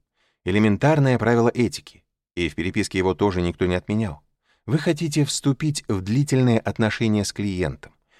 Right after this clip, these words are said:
Фактически это можно сравнить с супружеством. При знакомстве клиент сразу оценивает, с кем он потенциально сможет жить, а с кем никогда. И если уважаемому в социуме человеку предлагают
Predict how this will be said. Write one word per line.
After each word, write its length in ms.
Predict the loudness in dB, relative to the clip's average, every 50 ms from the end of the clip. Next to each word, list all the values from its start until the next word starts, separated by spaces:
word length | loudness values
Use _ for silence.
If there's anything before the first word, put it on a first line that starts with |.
| _ _ _
Фактически 840 | 0 0 0 0 0 -4 -6 -4 -2 -2 -4 -2 0 0 0 0 0
это 220 | 0 0 0 2
можно 420 | 2 2 0 2 2 0 0 0 -2 _ _ _ _
сравнить 480 | -8 -2 0 2 2 4 2 2 0
с 40 | -2
супружеством. 840 | -4 -6 -4 -2 2 2 2 2 2 0 -6 -10 -12 -16 -20 -20 _ _ _ _ _ _ _ _ _ _ _ _ _ _
При 140 | -4 -4 -2
знакомстве 580 | -2 -4 -2 2 2 2 2 2 0 -2 -4 -2
клиент 360 | 0 0 0 0 0 0 -2
сразу 360 | -2 -2 -2 0 0 -2 -2
оценивает, 720 | -2 -4 -4 -4 -2 -2 0 2 2 2 4 2 2 0 0
с 100 | -6 -4
кем 240 | 0 2 4 4 4
он 100 | 2 2
потенциально 680 | 0 -2 -2 0 0 0 0 0 2 2 2 2 0 -2
сможет 320 | -2 -2 -2 -2 -2 -4
жить, 260 | 0 0 0 0 0 -4 _ _ _ _ _
а 120 | -12 -10
с 80 | -10 -8
кем 240 | -6 -6 -4 -4 -4
никогда. 460 | -4 -6 -6 -6 -6 -8 -10 -10 -12 _ _ _ _ _ _ _ -20 -14 _
И 100 | -2 2
если 360 | 2 2 2 2 2 0 0 2
уважаемому 960 | 2 4 4 4 4 2 2 2 2 2 2 2 2 0 0 -2 -4 -6 -6
в 80 | -6 -4
социуме 600 | 0 2 2 2 2 2 -2 -2 -2 -2 -2 -4
человеку 480 | -4 -2 0 0 2 2 0 0 -2 -4
предлагают 540 | -2 2 2 4 6 6 6 4 4 0